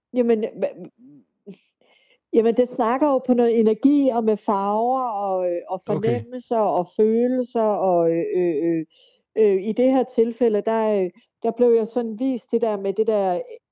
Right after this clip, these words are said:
Speaker 1: øh, vi var inde på sådan en ridderborg, der, over i Glastonbury, der, der siger man noget omkring ridderne, om,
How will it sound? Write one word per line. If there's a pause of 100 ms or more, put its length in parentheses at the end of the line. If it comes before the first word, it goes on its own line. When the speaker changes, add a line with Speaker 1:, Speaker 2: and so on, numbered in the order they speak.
(120)
Speaker 1:
øh, (140)
vi
var
inde
på
sådan
en
ridderborg, (540)
der, (280)
over
i
Glastonbury,
der, (140)
der
siger
man
noget
omkring
ridderne,
om,